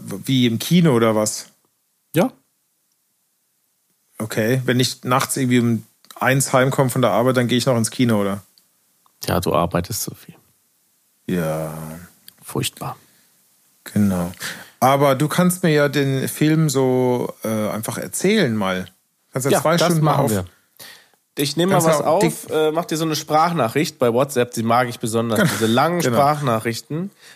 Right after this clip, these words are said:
Speaker 2: die man auch
Speaker 1: Ja.
Speaker 2: nicht vorspulen kann oder so. Da mache ich dir
Speaker 1: Oder
Speaker 2: eine, wo ich dir den ganzen Film erzähle und am Ende,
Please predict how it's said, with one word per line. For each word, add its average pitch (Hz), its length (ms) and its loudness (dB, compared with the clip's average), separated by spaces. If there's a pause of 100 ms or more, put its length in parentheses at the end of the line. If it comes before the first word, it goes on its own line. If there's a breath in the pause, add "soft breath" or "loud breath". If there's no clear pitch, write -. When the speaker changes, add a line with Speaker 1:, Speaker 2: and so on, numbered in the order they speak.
(140)
Speaker 2:
die 139 80 4
man 147 100 4
auch 135 80 4
Speaker 1:
Ja. 147 60 4
Speaker 2:
nicht 151 140 -2
vorspulen 147 480 0
kann 110 200 -4
oder 104 200 -2
so. 131 280 -4 (640 soft breath)
Da 117 120 0
mache 139 200 2
ich 170 100 -4
dir 160 160 2
Speaker 1:
Oder 156 300 4
Speaker 2:
eine, 160 220 2
wo 156 120 2
ich 151 120 -2
dir 151 100 -2
den 143 160 -2
ganzen 147 300 -2
Film 165 200 -2
erzähle 147 280 0
und 151 80 2
am 147 100 2
Ende, 165 480 2